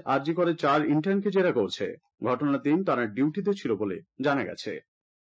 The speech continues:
আর জি করের ঘটনার পর আইএমএর মালদা শাখার সভাপতি পদ থেকে অপসারণ করা হয়েছে ডাক্তার তাপস চক্রবর্তীকে।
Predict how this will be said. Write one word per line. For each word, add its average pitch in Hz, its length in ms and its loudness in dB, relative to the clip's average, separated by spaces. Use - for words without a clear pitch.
আর 107 140 0
জি 113 120 -6
করের 120 220 2
ঘটনার 123 360 -2
পর 139 240 2
আইএমএর 127 360 2
মালদা 123 300 0
শাখার 147 300 -6
সভাপতি 135 460 -2
পদ 135 200 0
থেকে 139 180 -4
অপসারণ 135 460 0
করা 143 200 0
হয়েছে 143 440 -2
ডাক্তার 123 280 0
তাপস 170 380 0
চক্রবর্তীকে। 156 720 -2